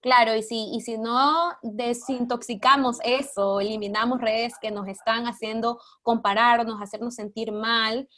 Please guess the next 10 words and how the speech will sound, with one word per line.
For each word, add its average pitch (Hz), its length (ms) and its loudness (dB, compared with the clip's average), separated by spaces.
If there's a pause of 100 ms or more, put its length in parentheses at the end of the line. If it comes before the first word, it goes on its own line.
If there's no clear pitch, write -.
(220)
entonces 226 420 -4
no 220 200 2
vamos 226 320 2
a, 202 240 0 (100)
a, 180 600 -4
a 202 140 -6
progresar, 196 600 0
progresar 202 580 -4
tanto 208 340 -6
mental, 277 760 2